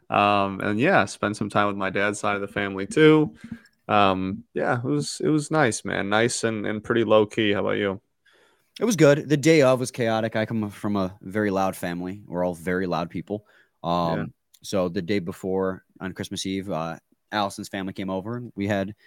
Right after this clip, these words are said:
Speaker 2: them over and it was really nice. And then Christmas Day, um, we went over to my parents and, <sighs> man, is my fam-, my family's just so loud. Like I,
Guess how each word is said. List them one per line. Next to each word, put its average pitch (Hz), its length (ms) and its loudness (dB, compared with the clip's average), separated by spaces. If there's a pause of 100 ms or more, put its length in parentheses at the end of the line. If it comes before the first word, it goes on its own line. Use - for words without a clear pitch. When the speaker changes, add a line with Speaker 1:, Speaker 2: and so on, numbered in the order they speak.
(140)
Speaker 2:
them 104 200 0
over 101 220 -2
and 104 100 -4
it 104 40 -4
was 101 160 -4
really 107 180 0
nice. 90 420 -4 (320)
And 85 100 -8
then 87 80 -4
Christmas 92 380 -6
Day, 92 440 2 (400)
um, 80 500 -2
we 98 140 0
went 92 160 0
over 90 320 -2
to 98 120 -12
my 92 60 -2
parents 98 540 -4
and, 78 280 -8 (240)
<sighs> - 220 -18
man, 90 400 0
is 82 100 -8
my 78 140 -4
fam-, - 300 -10
my - 80 -12
family's - 320 -10
just - 180 -8
so 90 140 0
loud. 78 400 -4
Like 71 160 -8
I, 101 320 0